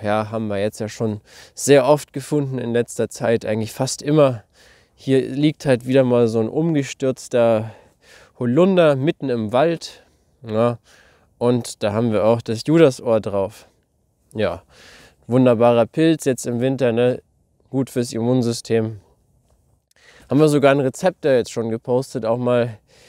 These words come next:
wo wir mit dem Judasohr auch eine Suppe kochen. Also gerade für Suppen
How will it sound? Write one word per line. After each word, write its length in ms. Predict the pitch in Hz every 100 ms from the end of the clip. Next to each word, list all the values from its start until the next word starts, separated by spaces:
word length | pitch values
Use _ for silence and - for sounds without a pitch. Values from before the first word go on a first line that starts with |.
| - _ -
wo 180 | 117
wir 220 | 117 110 110
mit 160 | 113 107
dem 120 | 110
Judasohr 640 | 113 123 117 - 110 98
auch 160 | 107 110
eine 140 | 107
Suppe 300 | 101 156 -
kochen. 480 | - 139 123 131 120 -
Also 340 | 107 101 104
gerade 280 | 98 110 117
für 140 | 110
Suppen 380 | 104 123 - 120